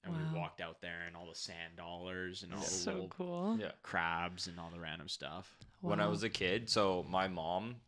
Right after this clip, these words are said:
Speaker 3: um, when she went to uvic, she made friends kinda like how we are, right? And they stayed connected for their entire life. And then when they had kids, they raised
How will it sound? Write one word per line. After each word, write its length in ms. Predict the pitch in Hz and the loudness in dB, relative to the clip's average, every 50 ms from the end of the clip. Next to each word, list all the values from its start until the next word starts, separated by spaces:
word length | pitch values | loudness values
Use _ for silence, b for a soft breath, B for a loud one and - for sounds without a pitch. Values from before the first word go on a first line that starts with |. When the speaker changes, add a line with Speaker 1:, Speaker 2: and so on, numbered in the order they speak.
| - - - | -10 0 4
Speaker 3:
um, 440 | 95 92 90 85 82 80 80 - - - | 6 6 6 6 4 2 -2 -8 -12 -8
when 140 | - 90 87 | -6 -6 -4
she 240 | 87 - - 101 95 | -2 -2 0 0 2
went 180 | 92 95 92 90 | 2 0 -2 -2
to 60 | - 95 | -4 -4
uvic, 560 | 87 87 80 80 92 92 87 80 76 - - - b b b b b | -6 -6 -4 0 2 4 4 4 2 -2 -8 -16 b b b b b
she 140 | - - 98 | -6 -2 0
made 180 | 98 92 90 | 0 0 0
friends 300 | - - 90 85 82 - | -2 -4 -6 -6 -6 -6
kinda 200 | - - 104 98 | -6 -6 -4 -2
like 180 | 92 90 85 - | -2 -2 -2 -2
how 180 | - 87 85 | -2 -2 0
we 160 | 82 90 98 101 | 2 2 4 4
are, 220 | 90 78 78 78 | 4 4 4 2
right? 280 | 78 80 80 92 107 - - | 4 4 4 4 4 4 2
And 300 | 90 87 85 82 82 B B B B B B _ | 2 2 2 0 -2 B B B B B B _
they 180 | - 95 98 98 | 4 4 6 6
stayed 360 | - - - 101 92 90 82 | 4 2 4 4 2 2 0
connected 580 | - - 87 80 85 - - 117 123 123 113 90 - _ _ _ | -2 -2 0 0 0 2 2 2 2 0 0 -6 -14 _ _ _
for 120 | - - 87 | -8 -4 -2
their 140 | 90 87 87 | -2 -2 -2
entire 380 | 85 82 - 90 87 85 85 | -4 -2 0 2 4 4 4
life. 360 | 85 82 85 82 78 76 - - | 4 4 4 4 2 0 -2 -6
And 100 | 85 85 | -4 -4
then 120 | 85 82 82 | -4 -2 -4
when 100 | 82 82 | -2 0
they 160 | 92 117 135 | 0 0 0
had 240 | 131 107 92 80 - | 0 0 -2 -4 -4
kids, 480 | - 90 82 80 87 107 110 - - b b b b b b b b - | -6 -4 -4 -4 -4 -6 -10 -14 -18 b b b b b b b b -6
they 320 | - 95 98 101 98 98 | 2 4 6 6 6 6
raised 600 | 92 85 87 92 92 95 98 101 98 92 85 - | 4 2 2 4 4 6 4 4 2 0 -4 -8